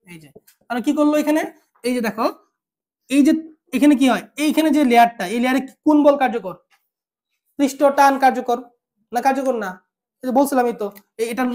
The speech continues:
নিচের দিকে কি করে? একটা লব্ধি বল কি করে? অনুভব করে, আর এটা উপরের দিকে। এখন বলো, তরল পদার্থ কি চায়? সর্বাপেক্ষা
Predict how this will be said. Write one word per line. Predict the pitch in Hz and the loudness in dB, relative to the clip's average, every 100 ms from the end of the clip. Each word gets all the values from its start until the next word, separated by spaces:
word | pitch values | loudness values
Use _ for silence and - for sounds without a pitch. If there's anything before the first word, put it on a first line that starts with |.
| 233 | -6
নিচের | 226 254 262 233 | -4 -2 0 0
দিকে | 240 | -2
কি | 240 | -4
করে? | 233 | -6
একটা | 214 208 | -6 -4
লব্ধি | 214 190 226 | -2 -2 -4
বল | 233 240 | -4 -4
কি | 226 | -8
করে? | 208 | -10
অনুভব | 185 202 202 311 359 - _ | -8 -2 2 2 0 -10 _
করে, | 180 | -12
আর | 175 | -8
এটা | 190 208 | -8 -10
উপরের | 208 202 175 147 | -10 -12 -14 -14
দিকে। | 135 - _ _ _ - | -18 -20 _ _ _ -8
এখন | 247 254 | -2 -2
বলো, | 208 139 - _ _ _ | -2 -6 -14 _ _ _
তরল | 277 311 311 | 6 6 6
পদার্থ | 277 277 | 2 0
কি | - 262 | -6 -8
চায়? | 233 220 214 _ _ _ _ _ _ _ _ _ _ _ _ _ _ _ _ | -6 -8 -12 _ _ _ _ _ _ _ _ _ _ _ _ _ _ _ _
সর্বাপেক্ষা | - - 254 247 277 254 - 277 | -12 2 2 4 0 -2 -2 -2